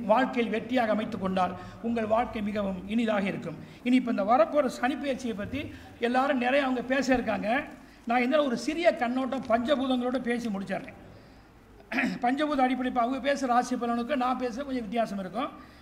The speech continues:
பஞ்சபூத அடிப்படை பேசி முடிச்சிடுறேன். இப்ப வந்து பாத்தீங்கன்னா பன்னிரெண்டு ராசியில நான்கு பூதங்கள் இருக்கு. நெருப்பு, நீர், காற்று,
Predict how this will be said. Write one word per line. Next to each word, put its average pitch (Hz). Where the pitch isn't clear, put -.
பஞ்சபூத 262
அடிப்படை 240
பேசி 226
முடிச்சிடுறேன். 180
இப்ப 233
வந்து 277
பாத்தீங்கன்னா 247
பன்னிரெண்டு 330
ராசியில 277
நான்கு 262
பூதங்கள் 247
இருக்கு. 156
நெருப்பு, 247
நீர், 254
காற்று, 226